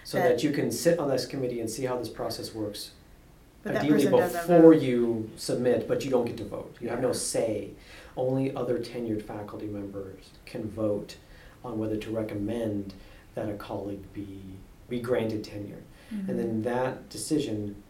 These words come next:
Speaker 1: actually, I think Chioma must not, because that just sit on that.
Speaker 2: I don't think she does
Speaker 1: She
Speaker 2: sit on
Speaker 1: doesn't,
Speaker 2: that.
Speaker 1: because then that is passed to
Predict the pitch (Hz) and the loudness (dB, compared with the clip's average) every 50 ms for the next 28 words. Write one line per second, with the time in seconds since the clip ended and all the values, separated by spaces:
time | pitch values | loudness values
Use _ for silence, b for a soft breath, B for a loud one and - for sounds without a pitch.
0 | - - - - - - - - 135 139 135 135 139 123 117 113 127 123 - - | -20 -20 -20 -20 -20 -20 -16 -10 -8 -6 -6 -4 -4 -4 -4 -4 -6 -8 -8 -6
1 | - 127 117 113 110 110 113 117 120 123 - - 117 117 117 113 107 110 117 107 | -8 -6 -6 -4 -6 -6 -6 -6 -8 -8 -8 -8 -8 -6 -6 -6 -6 -6 -8 -8
2 | - 117 107 123 127 123 123 127 120 - - - - - - - - - 107 107 | -8 -6 -2 -2 -2 -2 -4 -6 -8 -10 -12 -14 -16 -18 -14 -12 -10 -8 -6 -6
3 | 107 107 - - B B B B 170 B - 220 254 277 269 - 214 214 208 - | -6 -6 -8 -10 B B B B -10 B 0 2 2 2 2 0 -2 -4 -4 -6
4 | - 196 190 196 202 - - - - 131 120 120 123 120 - 120 110 139 127 - | -8 -8 -6 -6 -6 -6 -4 -2 0 0 0 0 -2 -2 -4 -4 -4 -4 -2 0
5 | 147 143 143 139 139 139 135 127 117 - - - 135 127 - - - 120 | 0 0 2 2 0 0 -2 -4 -8 -10 -10 -10 -10 -8 -8 -10 -10 -12